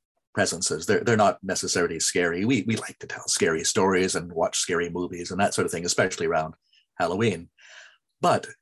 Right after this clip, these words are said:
a lot of ghost stories are simply just presences, and they can even be helpful. Sometimes they're, they're neutral. But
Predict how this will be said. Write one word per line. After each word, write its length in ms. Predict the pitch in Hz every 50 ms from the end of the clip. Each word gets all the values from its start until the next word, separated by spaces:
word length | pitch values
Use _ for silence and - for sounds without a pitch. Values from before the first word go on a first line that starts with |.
| _ _ -
a 60 | 170
lot 180 | 175 160 143 135
of 80 | 120
ghost 200 | 113 107 101 98
stories 400 | - - 107 101 101 101 101 -
are 80 | 110 95
simply 380 | - - 127 110 101 - 107 98
just 340 | - 95 90 - - - _ _ _ _ _ _ _ _
presences, 600 | - - 82 - - 78 - - - - - - _ _ _ _ _ _ _ _ - - -
and 300 | 101 101 95 98 101 69 -
they 100 | 180 196
can 140 | 190 - 135
even 220 | 117 101 - 101 87
be 120 | 92 87
helpful. 460 | - 73 69 - - - - - _ _ _ - - - - _ - - - - - - - _ -
Sometimes 500 | - 117 104 98 - 98 95 95 98 -
they're, 240 | 98 92 95 92 - _ -
they're 140 | 113 104
neutral. 460 | 101 113 123 117 - - 71 71 - _ _ _ _ _ - _ _ _ - - - - - _ _ _ _ -
But 240 | 139 117 104 -